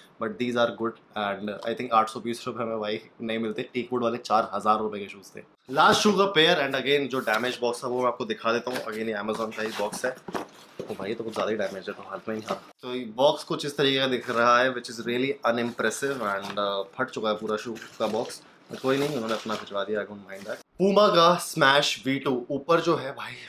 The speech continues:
वो स्वेड का finishing देता है। और नीचे एक बार इसकी look देखो, जो soul है, proper white नहीं है। व्हाइट हो तो ये बहुत ज्यादा normal शू बन जाता है, जैसे कि आपको red tape का दिखाया, वो काफी ज्यादा normal है, काफी ज्यादा minimal है। But ये जो detail सिर्फ और सिर्फ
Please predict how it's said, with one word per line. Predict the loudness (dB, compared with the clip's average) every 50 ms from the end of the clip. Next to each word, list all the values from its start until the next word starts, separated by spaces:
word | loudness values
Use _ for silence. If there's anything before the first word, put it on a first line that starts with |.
| -16 -14
वो | -12 -12
स्वेड | -12 -12 -12 -12 -12 -10 -10 -10 -8 -6 -6 -4 -2 -2 -2 -4 -4
का | -2 0 2 2 0
finishing | 0 -4 -6 -6 -4 -4 -4 -4 -4 -4 -4 -2 -2 2
देता | 2 2 2 4 4 2 4
है। | 2 2 2
और | 2 2
नीचे | 0 -2 -4 -4 -2 -2 0
एक | 0 0
बार | 0 0
इसकी | 0 -2 -4 -4
look | -2 -2 -2 -2 -2
देखो, | -2 -2 -2 -2
जो | -2 -4
soul | -4 -4 -4 -2 0 0 0 0
है, | -2 -4 -8 -16 _ _ _
proper | -2 -2 0 2 2
white | 2 4 4 4 2 2 -2
नहीं | -4 -6
है। | -4
व्हाइट | 0 2 2 2 2 0
हो | 0
तो | 0 0 -2
ये | -2
बहुत | -2 -4 -4 0
ज्यादा | 2 2 2 2
normal | 2 2 2 2 0
शू | -2 -2 -4
बन | -4 -2
जाता | -2 -2 -2
है, |
जैसे | -2 -4 -4 -4
कि | -6 -6
आपको | -6 -6 -4
red | -4 -4 -4 -4
tape | -6 -4 -4
का | -2 -2
दिखाया, | -2 0 0 0
वो | 0 0
काफी | 2 2 2 2 2 2
ज्यादा | 2 2 2
normal | 2 0 -2 -2 -4 -4 -4
है, | -6 -6 -4 -4
काफी | -4 -2 -2
ज्यादा | -2 -2 -2
minimal | 0 0 -2 -2 -2 -2 -4
है। | -6 -10 -12 _ _ -6 -4
But | -4 0
ये | 0 0 2
जो | 2 2
detail | 2 0 0 2 4 2 2 2 0
सिर्फ | -2 2 2 2 4 2
और | 0 -2
सिर्फ | -2 -2 -2 -4 -6